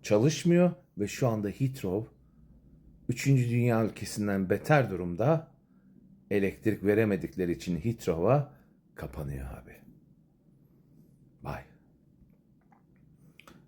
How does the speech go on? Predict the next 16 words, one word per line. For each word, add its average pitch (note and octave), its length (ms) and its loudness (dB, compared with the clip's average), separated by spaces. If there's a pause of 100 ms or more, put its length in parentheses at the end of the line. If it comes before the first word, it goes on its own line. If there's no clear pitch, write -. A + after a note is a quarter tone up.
Yani G#2 400 0
İngiltere B2+ 720 4 (1500)
bu A#2 240 0
kadar A3+ 340 4
kötü C3 280 -2
yönetilmiyordu C3 640 0
ya. G2 280 -4 (480)
Ne F#2+ 120 0
oldu? C3 440 2 (120)
Kim, C#3 560 2
kime B2 340 2
ör-, E3 300 2 (120)
kimden A#2 380 0
örnek C3 340 0
alıyorlar D#2+ 420 -2
dersiniz? D#2 600 -4